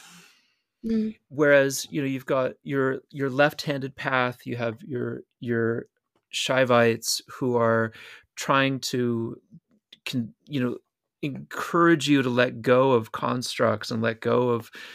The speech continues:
Speaker 2: of these normative behaviors that are holding you back from pure consciousness and from the pure mystic experience.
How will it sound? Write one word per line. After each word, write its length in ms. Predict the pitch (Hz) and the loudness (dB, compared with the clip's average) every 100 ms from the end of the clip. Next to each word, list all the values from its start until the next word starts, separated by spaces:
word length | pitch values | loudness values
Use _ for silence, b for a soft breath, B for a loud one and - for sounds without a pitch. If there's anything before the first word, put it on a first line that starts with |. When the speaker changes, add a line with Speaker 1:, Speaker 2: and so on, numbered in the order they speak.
| B B | B B
Speaker 2:
of 180 | - 113 | -4 0
these 180 | 117 110 | 0 2
normative 420 | 113 117 117 110 | 2 2 2 0
behaviors 540 | 117 110 110 110 110 | -2 0 0 0 -2
that 80 | 107 | -2
are 80 | 110 | -4
holding 480 | 104 - 127 127 117 | -2 2 2 4 2
you 100 | 110 | 2
back 340 | 110 104 107 | 2 0 -2
from 140 | - 110 | -6 -8
pure 240 | - 107 | -4 -4
consciousness 640 | - 107 104 - 113 104 | -2 -4 -2 -4 -4 -6
and 140 | 113 107 | -8 -6
from 180 | 110 | -6
the 60 | 110 | -6
pure 260 | - 113 107 | -6 -4 -2
mystic 400 | 110 107 120 - | -4 -4 -4 -6
experience. 680 | 170 - 120 110 117 - | -6 -8 -8 -8 -12 -16